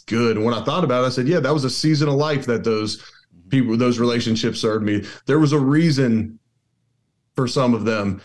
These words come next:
and then some are gonna be for a lifetime. And so just picking up nuggets like that along the way is, is what makes the podcast journey fun.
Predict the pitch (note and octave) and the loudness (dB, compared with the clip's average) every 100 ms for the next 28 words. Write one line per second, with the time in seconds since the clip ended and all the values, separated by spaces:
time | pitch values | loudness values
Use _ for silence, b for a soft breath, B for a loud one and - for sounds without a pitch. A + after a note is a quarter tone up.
0 | B C3+ E3 D#3+ G3 F#3 D#3+ D3+ D3 C3+ | B 2 2 2 0 2 2 2 2 2
1 | A#2+ A2 G#2 G2 F#2+ F2 F#2 _ B - | 0 0 -4 -6 -6 -6 -10 _ B -4
2 | B2 - C3+ A#2+ F#3 - - F#3 F3 C3 | -2 0 -2 0 0 0 -2 -2 -2 0
3 | B2 C#3+ D3+ C#3+ A#2+ A2+ B2+ C3+ B2+ A#2+ | 0 2 0 0 -4 -2 -2 0 -2 -2
4 | B2+ B2 G#2+ A2+ B2 D3 C#3+ B B B | -2 -2 0 0 0 -2 -4 B B B
5 | - C3+ - C#3+ B2+ - - B2+ C#3 C#3 | -2 -2 0 0 2 0 2 0 0 0
6 | B2 - B2+ B2 A#2+ G2+ - A2+ G2+ F2+ | -4 -4 -4 -2 -2 -2 -2 -4 -2 -2
7 | A2 F#2 F#2 | -4 -4 -8